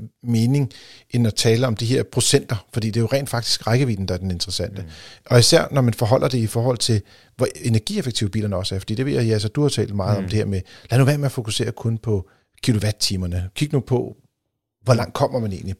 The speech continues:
Speaker 1: per kilowatt-time?
Speaker 2: Ja. Ja, altså, øh, altså, jeg synes jo, det, det, det er den rigtige måde at gøre det på. Altså, lade op til de hundrede procent, og så se, hvor, hvor meget kan man få ud af den her bil, i bedste fald. Øhm, og i forhold til ladehastigheden, jamen,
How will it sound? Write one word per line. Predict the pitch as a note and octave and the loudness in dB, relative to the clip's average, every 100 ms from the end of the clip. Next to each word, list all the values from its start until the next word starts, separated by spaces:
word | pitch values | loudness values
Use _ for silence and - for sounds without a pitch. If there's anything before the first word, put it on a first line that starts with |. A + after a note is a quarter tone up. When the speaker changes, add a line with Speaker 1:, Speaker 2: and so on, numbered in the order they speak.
| _ | _
Speaker 1:
per | - | -4
kilowatt-time? | G#2+ F#2+ E2+ - - G2+ | -4 -6 -10 -10 -10 -8
Speaker 2:
Ja. | F2 - _ A2 | -10 -12 _ 4
Ja, | A2 | 8
altså, | A#2 A2+ G2 - | 8 8 6 -2
øh, | A2+ G#2 A2+ G#2+ _ | -8 -8 -12 -16 _
altså, | B2 A2+ | 6 8
jeg | A#2+ | 8
synes | - C#3+ - | 8 6 6
jo, | |
det, | A2+ G#2+ G2 | 6 6 6
det, | G2+ F#2+ - | 2 0 4
det | G2+ | 4
er | |
den | F#2+ F2+ | 4 2
rigtige | F#2 - | 0 0
måde | G2+ F#2 | 2 4
at | F2+ | 4
gøre | F2 | 2
det | F2 | 2
på. | - F2+ - | 0 -2 0
Altså, | F#2 F2 | -2 4
lade | E2+ | 6
op | E2+ - | 6 4
til | - | 0
de | F#2 | 2
hundrede | F#2+ F#2+ | 2 0
procent, | F2+ F#2+ F#2 D#2+ | 0 0 0 0
og | - | -4
så | F#2+ | -2
se, | - F#2+ | 0 0
hvor, | - E2+ | -2 -4
hvor | G#2+ | 0
meget | F#2 F2+ G#2+ | 2 2 0
kan | - | 0
man | F#2 E2+ E2+ - _ | 2 0 -4 -12 _
få | _ - | _ 0
ud | G2+ G#2+ | 2 2
af | F2+ | 0
den | F#2 F#2+ | 0 2
her | F#2+ | 0
bil, | - D#3+ C#3 - - _ - | 0 -2 -2 -8 -20 _ -10
i | |
bedste | A#2+ G3 F#3+ A2+ | 2 2 2 0
fald. | G#2+ G2+ - - - _ - | 2 2 -2 -20 -20 _ 2
Øhm, | G#2 F#2 F2 E2+ D#2+ - - - | 6 6 6 0 -2 -6 -10 -2
og | F#2+ F2+ - | 2 2 2
i | G2+ | 2
forhold | A#2+ A2+ | 6 6
til | G2+ F2+ | 6 6
ladehastigheden, | G#2+ B2+ C3+ - A2 G#2+ | 6 6 4 2 2 0
jamen, | F#2 F2 E2+ | 0 0 0